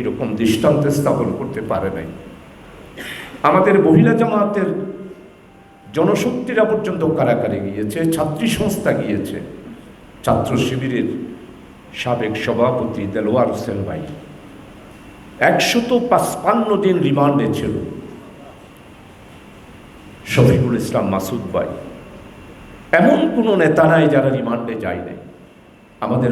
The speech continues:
বর্তমান আমিরি জামাত থেকে শুরু করে আমাদের প্রত্যেকটা মহানগরী, জেলা পর্যায়ের জনশক্তিরা এই ত্যাগ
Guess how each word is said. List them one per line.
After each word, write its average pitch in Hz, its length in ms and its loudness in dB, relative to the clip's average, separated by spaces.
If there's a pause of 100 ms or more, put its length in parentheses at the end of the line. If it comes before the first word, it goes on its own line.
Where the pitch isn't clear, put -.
বর্তমান 107 460 -4
আমিরি 110 300 -4
জামাত 107 280 -4 (100)
থেকে 110 180 -8 (120)
শুরু - 180 -6 (120)
করে - 180 -6 (800)
আমাদের 117 260 0 (120)
প্রত্যেকটা - 640 0 (120)
মহানগরী, 117 580 0 (160)
জেলা 107 240 2 (140)
পর্যায়ের 113 460 -4 (100)
জনশক্তিরা 117 680 -2 (680)
এই 113 80 8 (160)
ত্যাগ 101 240 6